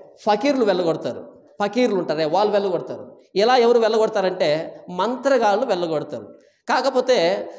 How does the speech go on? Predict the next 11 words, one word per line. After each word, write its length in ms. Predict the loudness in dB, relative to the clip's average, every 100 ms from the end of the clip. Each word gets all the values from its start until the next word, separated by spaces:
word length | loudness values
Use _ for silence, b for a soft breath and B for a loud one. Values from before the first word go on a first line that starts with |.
| B
వాళ్ళు 580 | 0 2 4 4 4 2 -2
వేపాకు 540 | 2 2 4 2 2
మండలు 320 | 0 0 2
తీసుకొని 560 | 2 2 2 2 4 2 0
నడ్డి 300 | 0 2 0
మీద 240 | 4 2 4 0
దబా 440 | 0 2 4 6 6
దబా 240 | 4 4
బాదుతారు. 540 | 2 0 0 -2 -2 -12 B -2
కానీ 200 | 2 2
మనోళ్ళు 800 | 2 2 2 4 4 4 0 -2